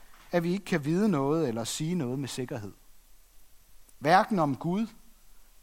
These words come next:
om vores egen værdi, om det gode liv eller om meningen med livet. For det er alt sammen gemt under relativismens mørkelægning.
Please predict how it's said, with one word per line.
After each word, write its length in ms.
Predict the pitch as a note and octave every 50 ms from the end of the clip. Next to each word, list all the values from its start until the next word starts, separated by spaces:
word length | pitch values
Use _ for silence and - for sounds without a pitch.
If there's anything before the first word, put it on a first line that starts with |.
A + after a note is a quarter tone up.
| - - - -
om 200 | F3 E3 D#3+ D3+
vores 260 | D3+ D3+ D3 C3+ -
egen 280 | C#3+ C#3+ D#3 F3 F#3+ D#3+
værdi, 520 | D#3+ D3+ - G3+ G#3+ G#3+ F#3 - - - - - - - - - - - - - - -
om 160 | D#3 E3 D3+
det 140 | D#3+ D3+ -
gode 340 | E3+ F3 F#3+ A3 A3+ G3+
liv 240 | F3 G3+ A3+ A3+ F#3
eller 180 | E3 D#3+ D#3 D3+
om 140 | C#3+ C#3 C#3
meningen 440 | C#3+ C#3 C#3+ E3+ G3 F#3+ E3+ C#3+
med 100 | B2 A#2
livet. 360 | A2+ B2 E3 F3+ D#3 B2 G#2 -
For 120 | - E3+
det 160 | - G#3+ A#3
er 40 | A3
alt 200 | G#3 A3+ A#3+ -
sammen 360 | - A3 G#3 G3 E3+ C#3+ B2+ - - - - - - - - - - - - -
gemt 540 | - A#3 C4 C4+ A#3 - - - - - - - - -
under 360 | F#3 F#3+ F#3 F3 E3 D3+ E3
relativismens 880 | E3 D#3+ D#3+ D3+ - - D#3+ D3 E3+ G3+ F#3+ - - F#3+ C#3+ A#2+ -
mørkelægning. 760 | C#3+ C#3 C3 B2+ C#3 - - C#3 A#2 G#2+ F2+ - - G2 F#2+